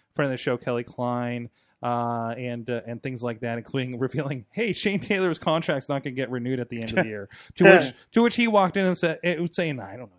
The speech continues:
Speaker 1: anything about that." <laughs> So,
Speaker 2: <laughs>
Speaker 1: uh, so he did, he made some statements on the Indie Mayhem show Friday when he was in here live.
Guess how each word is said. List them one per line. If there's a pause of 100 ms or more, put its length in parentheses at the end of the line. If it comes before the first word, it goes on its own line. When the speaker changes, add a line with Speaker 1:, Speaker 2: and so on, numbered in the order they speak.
Speaker 1:
anything
about
that."
<laughs>
So, (300)
Speaker 2:
<laughs>
Speaker 1:
uh,
so
he
did,
he
made
some
statements
on
the
Indie
Mayhem
show
Friday
when
he
was
in
here
live.